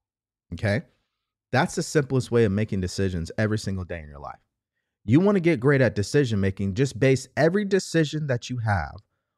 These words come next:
on what you want. Will this help you get to where you wanna go? Will this help you achieve your goal? Will this help you live the life that you want? Yes, let's do it. No, not doing it. If that's all you ever did, you never went and asked your friends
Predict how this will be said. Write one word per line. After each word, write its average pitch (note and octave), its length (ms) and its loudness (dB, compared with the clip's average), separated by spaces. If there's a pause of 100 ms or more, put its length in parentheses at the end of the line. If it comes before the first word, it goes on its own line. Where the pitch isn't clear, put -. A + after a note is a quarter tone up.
(140)
on B2 220 6
what B2 240 2
you A#2 80 4
want. A2 260 0
Will A#2+ 240 4
this A3+ 240 2
help D#3+ 220 0
you D#3 100 -2
get C#3 260 -2
to C3+ 120 -4
where B2 140 0
you A#2+ 100 0
wanna A2+ 220 -2
go? G2+ 240 0
Will D#3 160 0
this G3+ 180 2
help E3 220 -2
you D3+ 100 -4
achieve B2+ 320 -4
your A2+ 100 -4
goal? G#2 240 -4 (260)
Will D3+ 140 6
this G3 220 2
help D3+ 180 2
you C#3 120 2
live C3 160 2
the B2 80 0
life A2+ 220 2
that A2 200 -2
you G#2+ 60 -2
want? F#2+ 240 -4
Yes, E3+ 420 2 (240)
let's C3 180 2
do C3 220 4
it. C2 140 -6 (160)
No, G#3 480 4 (120)
not A2+ 240 2
doing F#2 220 -2
it. - 80 -16 (720)
If C3+ 140 2
that's G3+ 320 4
all E3 180 6
you G3+ 160 4
ever F3 220 4
did, D3+ 260 0 (120)
you A#2 120 2
never E3+ 320 4
went E3+ 260 0
and D3 80 -6
asked C#3 360 -2
your C#3 60 0
friends C3+ 460 -2